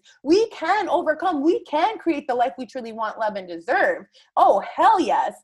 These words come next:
But we also have to embrace the duality of life, right? The highs and lows. It's all part of the bigger picture, right? The pain, the struggles, the adversities, the so-called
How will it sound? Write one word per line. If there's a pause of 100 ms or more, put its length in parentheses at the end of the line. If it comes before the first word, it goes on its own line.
(300)
But
we
also
have
to
embrace
the
duality
of
life,
right?
The
highs
and
lows.
It's
all
part (540)
of
the
bigger
picture,
right?
The
pain,
the
struggles,
the
adversities,
the
so-called